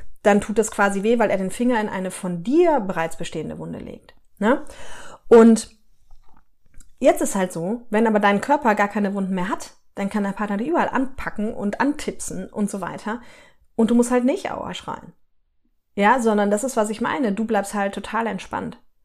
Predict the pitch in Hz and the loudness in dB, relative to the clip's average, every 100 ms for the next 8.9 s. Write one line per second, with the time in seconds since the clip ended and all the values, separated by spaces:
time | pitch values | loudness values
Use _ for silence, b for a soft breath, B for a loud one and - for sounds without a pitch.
0 | _ _ _ _ - 349 277 233 220 220 | _ _ _ _ 2 6 6 4 2 0
1 | 220 220 202 196 185 - 247 370 175 160 | -2 -2 0 0 -2 2 2 4 -2 -2
2 | 175 185 175 180 247 - - 175 170 165 | -4 -4 -4 4 4 4 -4 -8 -8 -6
3 | 175 - - - - _ _ 170 180 269 | -6 -6 -16 -18 -20 _ _ -2 4 6
4 | 269 160 160 233 247 - - - - - | 6 4 -2 -4 -6 -18 -20 -20 -16 -10
5 | - - 180 147 165 - 175 - 240 214 | -10 -6 0 0 0 -4 -8 -2 -2 -2
6 | 165 165 175 170 175 247 - 180 - 180 | -4 -6 -8 -6 -4 -4 -4 -10 -8 -8
7 | 160 165 165 175 170 180 240 190 180 196 | -6 -6 -6 -6 -6 -4 -4 -2 -4 -6
8 | - 175 170 185 170 - 214 180 185 | -8 -6 -6 -6 -6 -4 -2 -4 -6